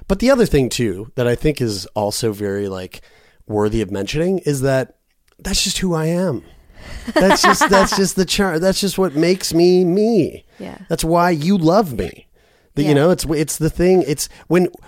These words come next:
Speaker 1: when we're out in public and we're having conversations around a table, which is what I hope that this sort of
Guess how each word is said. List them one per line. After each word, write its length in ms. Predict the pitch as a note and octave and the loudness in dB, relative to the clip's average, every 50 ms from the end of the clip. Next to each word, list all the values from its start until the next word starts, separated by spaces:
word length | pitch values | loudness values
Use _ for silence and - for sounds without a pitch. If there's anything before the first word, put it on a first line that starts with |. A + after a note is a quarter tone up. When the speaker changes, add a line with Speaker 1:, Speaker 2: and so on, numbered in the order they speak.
| - _ - | -20 _ 0
Speaker 1:
when 180 | D#3 E3+ E3+ E3 | 2 2 4 4
we're 160 | F#3 G3+ - | 4 2 2
out 320 | - C#3+ E3 F3 D#3 - C3+ | 2 2 2 2 2 2 0
in 120 | C3+ B2+ | -2 0
public 400 | - C#3 D#3 D#3 D3 A#2 G2+ - | 0 0 0 0 0 -2 -2 -2
and 60 | B2 A2+ | -4 -4
we're 60 | A2+ A2 | -2 -2
having 260 | B2+ A#2+ A#2+ B2+ A#2+ | 0 0 0 -2 -2
conversations 640 | - A#2+ A2 G#2+ G#2 - A#2 A#2 A#2+ - A#2 G#2 F#2+ | -2 -4 -4 -4 -4 -4 -4 -4 -4 -4 -6 -6 -4
around 260 | G2+ G#2 G2+ G2 G2 | -4 -4 -4 -4 -6
a 40 | F#2+ | -6
table, 460 | - - - E3 F3+ E3+ A#2+ G2 F2 F#2+ | -6 -4 -2 0 0 -2 -2 -4 -6 -6
which 180 | D3 D#3+ - | -6 -2 -2
is 80 | G3 F3 | 0 0
what 140 | E3+ A3 A#3+ | 2 2 2
I 100 | A#3 - | 2 2
hope 280 | - C3+ C#3 D3 - | 2 2 0 0 0
that 280 | - B2 G#2+ - G#2 G2 | -2 -6 -8 -8 -8 -4
this 420 | A2 A#2 D#3 - - - - - - _ _ _ _ _ _ _ _ _ _ _ _ | -4 -2 -2 -2 -4 -4 -6 -8 -10 _ _ _ _ _ _ _ _ _ _ _ _
sort 280 | - - - C3 A2+ G#2+ | -8 -4 -2 0 0 0
of 220 | G2+ F2+ - - | -2 -4 -8 -14